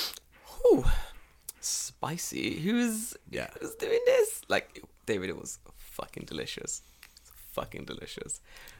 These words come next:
Speaker 1: Now I'm down for Chinese food, but I've still
Speaker 2: Yeah.
Speaker 1: never been to China.
Speaker 2: Me, me either. I've always wanted to go to Hong Kong. I have a friend from university who runs, uh, a traditional, like, Italian style pizza shop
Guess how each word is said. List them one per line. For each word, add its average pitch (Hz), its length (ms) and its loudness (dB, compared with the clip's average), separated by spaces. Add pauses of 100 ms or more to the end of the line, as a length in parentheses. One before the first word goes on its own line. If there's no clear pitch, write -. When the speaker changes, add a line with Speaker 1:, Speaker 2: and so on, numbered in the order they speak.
Speaker 1:
Now 107 180 0
I'm 131 80 2
down 113 180 4
for - 80 -14
Chinese - 320 -6
food, - 200 -8 (240)
but - 100 2
I've 139 120 4
still 170 160 -2
Speaker 2:
Yeah. 165 60 2
Speaker 1:
never 120 140 4
been 110 180 0
to 107 220 -4
China. 104 380 -8 (680)
Speaker 2:
Me, 90 100 -2 (100)
me 95 220 4
either. 80 180 0 (420)
I've 143 120 8
always 196 240 12
wanted 202 160 12
to - 20 6
go 170 120 10
to - 40 2
Hong 143 140 4
Kong. 110 320 2 (380)
I 107 60 8
have 127 100 6
a 127 40 -4
friend 123 320 4
from 120 140 -2
university 101 520 2
who 92 180 -4
runs, 90 420 0
uh, 82 320 -4 (500)
a 90 320 -2
traditional, 90 580 0
like, 82 200 -2
Italian 85 500 -4
style 76 300 -4
pizza 73 520 -8 (600)
shop - 380 -6